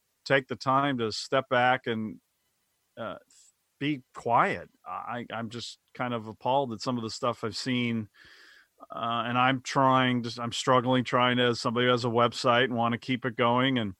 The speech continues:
keep it active, but I'm also struggling with, I, I don't wanna be putting things out that you just simply do not need to know. You know, you, nobody needs to know that Paula Kramer's listed her mansion for six point three million, and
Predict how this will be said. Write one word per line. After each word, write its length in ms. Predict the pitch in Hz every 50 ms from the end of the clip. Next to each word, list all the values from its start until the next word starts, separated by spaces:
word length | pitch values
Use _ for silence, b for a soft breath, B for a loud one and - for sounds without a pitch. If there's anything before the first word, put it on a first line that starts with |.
| _ _ _ _ _ _ _ _ _ _ _ _ _ _ _ _ _ _ _ _ _ -
keep 220 | - 156 139 -
it 100 | 143 120
active, 460 | 117 120 127 135 - - 135 120 113
but 120 | 113 123 117
I'm 160 | 117 117 120
also 320 | 123 135 139 - - 135
struggling 520 | 113 - - - 131 127 127 127 120 113 113
with, 240 | 113 110 107 - -
I, 220 | 90 85 92 - -
I 60 | 123
don't 240 | 113 135 139 143 107
wanna 220 | 135 131 127 117
be 120 | 107 117 107
putting 560 | - - - 147 147 147 139 120 110 101 92 b b b b b b b b b -
things 380 | - 147 147 147 135 113 101
out 340 | 127 120 123 135 139 131 - -
that 160 | - 113 104 - - 95 104 107
you 180 | 113 123 117 110
just 360 | - - 151 147 139 - -
simply 340 | - 151 135 - 131 120 110
do 220 | 98 - 139 143
not 260 | 139 127 123 120 101
need 280 | 113 117 123 123 113 -
to 120 | - 117
know. 520 | 104 110 120 135 151 135 90 80 80 - - b b b b b b b b _
You 100 | 120 120
know, 80 | 117 113
you, 240 | 113 113 117 87 98
nobody 300 | 123 131 131 147 151 147
needs 240 | 143 147 139 123
to 80 | - 139
know 180 | 139 139 139 135
that 160 | 127 120 -
Paula 240 | 131 123 123 120 117
Kramer's 460 | - - 131 127 127 127 123 107 -
listed 300 | 127 123 - - 131 120
her 80 | 120
mansion 400 | 117 120 120 120 123 117 - 123
for 140 | 110 - 120
six 280 | 113 - - 113 - -
point 320 | - 123 117 113 107 - _
three 160 | - 120 110
million, 680 | 107 107 113 113 113 113 113 113 113 113 110 110 110 107
and 240 | 107 101 95 95 92